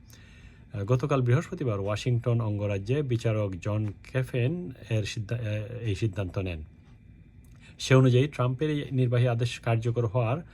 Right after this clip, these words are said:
চোদ্দ দিনের জন্য স্থগিত থাকবে। গত সোমবার যুক্তরাষ্ট্রের প্রেসিডেন্ট হিসেবে ক্ষমতায় বসেই একরাশ নির্বাহী আদেশে স্বাক্ষর করেন ট্রাম্প। এর মধ্যে সবচেয়ে বিতর্কিত ছিল নথিপত্রহীন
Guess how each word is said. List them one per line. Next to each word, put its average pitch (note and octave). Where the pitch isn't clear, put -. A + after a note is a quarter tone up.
চোদ্দ A#2+
দিনের B2
জন্য A#2
স্থগিত G#2+
থাকবে। G#2
গত B2+
সোমবার C#3
যুক্তরাষ্ট্রের A#2
প্রেসিডেন্ট A2+
হিসেবে A2+
ক্ষমতায় A2
বসেই G#2+
একরাশ G#2+
নির্বাহী G#2
আদেশে G2
স্বাক্ষর -
করেন F#2
ট্রাম্প। F2
এর B2
মধ্যে D#3+
সবচেয়ে A#2+
বিতর্কিত A2+
ছিল A2
নথিপত্রহীন A#2